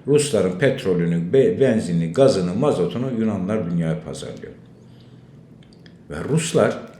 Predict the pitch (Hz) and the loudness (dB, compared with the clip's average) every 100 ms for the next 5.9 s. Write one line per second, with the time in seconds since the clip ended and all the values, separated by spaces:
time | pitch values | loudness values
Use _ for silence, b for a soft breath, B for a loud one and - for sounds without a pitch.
0 | - - - B B - - 156 110 98 | -20 -20 -20 B B -8 2 4 4 2
1 | 135 113 101 87 92 87 - 139 95 82 | 0 0 0 -2 -2 -2 0 0 2 0
2 | 80 107 170 B B - - 147 98 - | 0 -2 -4 B B -14 -4 -2 -2 -2
3 | 90 85 87 95 107 92 82 80 - - | 0 -2 -4 -6 -6 -4 -6 -6 -10 -12
4 | - - - - - - B B B B | -18 -20 -20 -20 -20 -20 B B B B
5 | B - - 165 - 98 - 147 | B -4 4 4 6 0 0 -4